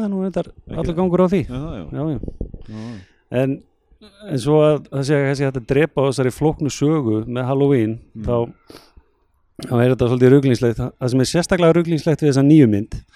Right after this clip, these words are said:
Speaker 1: er það að, að, að hún er beint framhald af fyrstu myndinni,
Speaker 2: Já.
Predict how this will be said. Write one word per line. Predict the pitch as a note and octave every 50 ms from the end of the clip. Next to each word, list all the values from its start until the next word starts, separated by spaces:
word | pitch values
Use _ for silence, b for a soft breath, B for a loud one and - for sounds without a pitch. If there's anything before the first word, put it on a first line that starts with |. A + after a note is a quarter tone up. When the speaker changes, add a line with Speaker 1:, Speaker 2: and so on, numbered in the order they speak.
| b b b b b b b b b b B2+
Speaker 1:
er | B2+ A#2+ -
það | C3 B2+ C3 B2+ B2
að, | B2+ B2+ B2 B2 - -
að, | - C3+ C3 A#2+ B2 B2
að | B2 B2 A#2+ A#2+ B2 C#3+ F3 - _ _ _ _ _ _ _ _ _ _ _ _
hún | - C3+ D3 D3
er |
beint | C3+ E3+ E3 D#3+ -
framhald | - - D#3+ D3 D#3 D3 D#3
af | C#3
fyrstu | D#3 D3 - C3+ A#2+
myndinni, | A2 G2+ G2+ G2+ F#2+ G#2+ A#2 - -
Speaker 2:
Já. | - - G#2